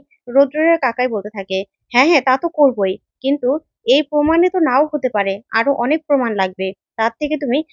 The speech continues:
দেবশঙ্কর বাবুকে ফোন করো, ফোন করে জিজ্ঞাসা করো তো উনি সেই কোর্টের কাগজপত্রগুলো পেয়েছে কিনা।" তখন ময়না বলতে থাকে,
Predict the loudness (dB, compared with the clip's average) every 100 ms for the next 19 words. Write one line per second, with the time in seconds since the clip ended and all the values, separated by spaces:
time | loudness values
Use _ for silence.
0 | _ 0 2 2 -2 0 2 2 0 -2
1 | -4 -4 -2 -2 -2 -6 -8 -4 -2 -4
2 | -6 -4 -2 2 2 0 -6 _ _ 0
3 | 0 0 -2 -4 -2 0 0 0 -2 -2
4 | -2 -4 -2 -2 -2 0 -2 -2 0 0
5 | 0 -4 _ -4 -2 -2 -2 -2 -4 -6
6 | -10 -10 -6